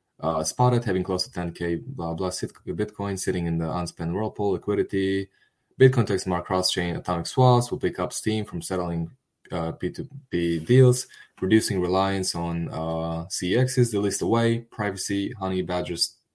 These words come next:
doesn't care." And someone posted this picture, which is the most Eastern European picture ever. Beer and <laughs> sin and cigar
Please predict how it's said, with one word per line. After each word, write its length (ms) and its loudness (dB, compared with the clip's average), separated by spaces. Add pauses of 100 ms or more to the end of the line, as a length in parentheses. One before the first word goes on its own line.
(280)
doesn't 260 -4
care." 420 -2 (380)
And 640 -4
someone 200 -4
posted 240 -4
this 140 0
picture, 320 -2
which 160 -2
is 120 -4
the 60 -2
most 360 -6
Eastern 320 -2
European 380 0
picture 320 -4
ever. 340 -6 (160)
Beer 240 0
and 220 -4
<laughs> 60 -12
sin 380 2
and 160 -8
cigar 380 -6